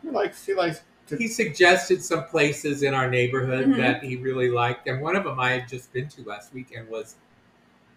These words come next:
Speaker 2: really great.
Speaker 3: What, what, what is it?
Speaker 2: It was
Speaker 1: Obayo or something?
Speaker 2: Obayo, yeah. It's
Speaker 3: Oh, I've seen that when I
Speaker 1: Vietnamese.
Speaker 3: check for, like, theater restaurants in
Speaker 2: Yeah.
Speaker 3: the area.
Speaker 1: Yeah, no, there's
Speaker 3: Yeah.
Speaker 1: another one,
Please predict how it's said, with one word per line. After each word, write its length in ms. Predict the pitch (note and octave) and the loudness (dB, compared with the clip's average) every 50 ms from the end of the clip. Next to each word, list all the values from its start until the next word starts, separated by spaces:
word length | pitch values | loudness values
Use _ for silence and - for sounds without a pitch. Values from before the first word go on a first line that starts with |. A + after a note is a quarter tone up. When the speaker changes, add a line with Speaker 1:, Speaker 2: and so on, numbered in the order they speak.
| _ - - | _ -16 -2
Speaker 2:
really 280 | - D#4 F4 B2+ G2+ F2+ | 2 4 4 4 2 -2
great. 360 | - - - C3 - - - | -4 -6 -4 -4 -4 -4 0
Speaker 3:
What, 280 | G#3+ A#3+ A#3 - - G3 | 2 2 2 2 2 2
what, 280 | A3+ A#3 A#3 A#3 - | 2 2 2 0 0
what 160 | G3 G#3 G3+ | 0 0 2
is 140 | D#4 G4 - | 2 0 -2
it? 220 | - - - - - _ _ _ _ _ _ _ _ _ _ _ | -4 -6 -8 -10 -16 _ _ _ _ _ _ _ _ _ _ _
Speaker 2:
It 220 | - D3 C#3+ C#3+ | -2 -2 0 0
was 400 | C#3+ C#3 C3+ B2+ - B2+ A#2+ A#2 | 0 0 2 0 -2 -4 -6 -4
Speaker 1:
Obayo 440 | - B2 A#2+ B2+ C3+ C#3+ D3+ D#3 D3+ | -2 0 0 2 2 2 2 2 0
or 120 | C#3+ C3 | -2 -2
something? 380 | B2 C#3 C#3 C#3 C#3+ D3 D3 D3+ | -4 -4 -6 -6 -6 -8 -8 -6
Speaker 2:
Obayo, 760 | D3+ C3 B2 A#2+ - B2+ B2+ C3+ C#3 D3 D3 D3 D3 D3 C#3 | -4 -4 -4 -2 0 0 0 2 2 0 0 0 0 0 0
yeah. 280 | C3+ B2+ A#2 A2 - - | 0 -2 -2 -4 -4 -4
It's 120 | - C3+ C3+ | -4 2 6
Speaker 3:
Oh, 160 | - D#4 C#4+ C#4 | 8 8 10 10
I've 240 | C#4 C#4+ D#4 - - - - - | 8 8 6 4 -2 -8 -14 -18
seen 400 | - - - B2 C#3+ C#4+ C#4 - | -16 -12 -4 0 4 4 4 6
that 200 | B3+ B3 A#3+ - | 6 6 6 6
when 100 | C3+ A3+ | 4 4
I 140 | A3 G#3+ - | 4 4 2
Speaker 1:
Vietnamese. 260 | G3 G3+ - - - | 2 -2 -6 -8 -10
Speaker 3:
check 380 | - - C4 G#3+ - - - - | -4 0 0 0 0 -2 -6 -6
for, 140 | A3+ A3 G#3 | -2 0 2
like, 260 | G3 F#3 F3 E3+ - | 2 2 0 -2 -4
theater 480 | - - _ G#3 G3+ F#3+ E3+ F3+ F3 F3 | -10 -16 _ 4 8 8 8 8 8 4
restaurants 560 | E3 E3 D#3 E3 - - E3+ D#3+ D#3 D3+ D#3 | 2 0 -4 -6 -6 -6 -6 -6 -6 -6 -2
in 60 | B2 | 0
Speaker 2:
Yeah. 160 | B2+ C3+ - - | 2 4 4 4
Speaker 3:
the 40 | D3+ | 2
area. 180 | D3 D3 D3 D3 D3+ D#3 D#3+ | 0 2 4 6 6 6 6
Speaker 1:
Yeah, 40 | D#3 | 4
no, 120 | D3+ D3 C#3+ | 4 4 4
there's 100 | C3+ F#3 | 4 4
Speaker 3:
Yeah. 180 | E3+ D#3 D3+ D#3+ | 6 6 6 6
Speaker 1:
another 300 | D#3+ E3 D#3+ D#3+ D#3+ D3+ | 6 4 4 4 4 2
one, 320 | C#3+ C3+ B2+ B2 C3 C3+ | 2 0 0 -2 -4 -6